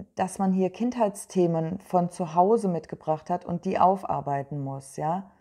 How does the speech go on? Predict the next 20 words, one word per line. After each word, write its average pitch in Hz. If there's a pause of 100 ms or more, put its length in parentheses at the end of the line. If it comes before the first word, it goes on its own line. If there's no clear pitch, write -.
(600)
dass 160
Eltern 170
einem 156
was 156
vorgelebt 175
haben, 160
bla 156
bla 151
bla, 180
und -
dass 175
man 165
sich 151
jetzt 196
mit 180
seinem 156
Kindheitsthema 180
beschäftigt 202 (360)
und 175
sagt, 180